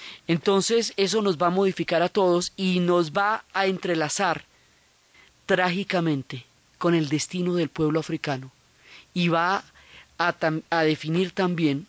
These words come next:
nuestro propio destino y nuestra identidad cultural. Entonces,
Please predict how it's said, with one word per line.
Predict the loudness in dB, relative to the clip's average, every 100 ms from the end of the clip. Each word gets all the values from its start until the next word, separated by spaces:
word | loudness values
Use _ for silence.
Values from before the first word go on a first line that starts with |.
| _
nuestro | 0 0 0 -4 -4
propio | -2 -2 0
destino | 0 -2 -6 -8 -8 -14 -6
y | -2
nuestra | 0 -2 -4 -4
identidad | -4 -6 -4 -4 -4 -8
cultural. | -12 -8 -6 -6 -10 -20 _ _ _ -20 -16 -6
Entonces, | 0 2 4 4 2 0 -4